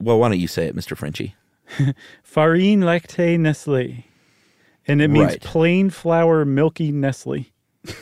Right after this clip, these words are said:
Speaker 1: Yeah. And it was, it was the same thing, basically, but it was just easier to, uh, mix together and get out the door.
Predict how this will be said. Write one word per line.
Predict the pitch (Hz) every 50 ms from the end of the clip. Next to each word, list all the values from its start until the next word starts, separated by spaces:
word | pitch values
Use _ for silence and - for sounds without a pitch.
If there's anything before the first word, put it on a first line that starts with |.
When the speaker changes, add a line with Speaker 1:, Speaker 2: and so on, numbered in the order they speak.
| - - 240 - - - 170 - 226 - _ _ _ _ _ _
Speaker 1:
Yeah. | 160 175 139 104 101 - _ _ _ -
And | 135 143
it | 156 143
was, | 147 131 123
it | 127
was | 139 120 -
the | 143
same | 135 - 170 151 143
thing, | 120 131 117
basically, | 104 107 107 - - - - 104 104 95
but | 104 101
it | 95
was | 92 98 -
just | 104 - -
easier | 98 107 104 90 104 98 98 98 95 92
to, | - - 95 92 90 87 - - - - - - - _ _ -
uh, | 90 92 90
mix | 95 101 101 - - -
together | 107 90 92 98 95 92 95 95
and | 95 90
get | 101 98
out | 98 98 92 -
the | 98 95
door. | 92 98 95 95 95 92 92 92 87